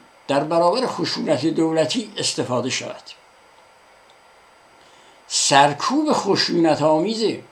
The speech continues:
کنشگران بدون خشونت به معنی نقض بیشتر هنجارهای مدنی،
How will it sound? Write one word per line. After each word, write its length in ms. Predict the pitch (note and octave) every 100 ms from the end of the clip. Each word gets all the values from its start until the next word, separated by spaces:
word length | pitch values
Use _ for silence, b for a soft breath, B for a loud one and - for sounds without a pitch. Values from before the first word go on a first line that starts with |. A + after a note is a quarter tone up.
| -
کنشگران 960 | - D3+ D3 C3 - D3+ D#3 F#3+ E3+ A#2+ - b b b b
بدون 400 | D3 D#3 E3 D#3
خشونت 840 | - D#3 - E3 D#3 G3+ A#3+ - - - _ - - - - - - - - - - - B2
به 140 | D#3
معنی 420 | E3 E3 G#3 A#3
نقض 480 | F3+ F#3+ A3 D#3 C#3+
بیشتر 720 | G#2+ G2+ B2 C3+ - - A3
هنجارهای 920 | D#3+ G#2 C3 D#3 D#3 D3+ C3+ D3+ F3+ D#3
مدنی، 720 | C#3 C3 C3+ C3 D#3 A#3+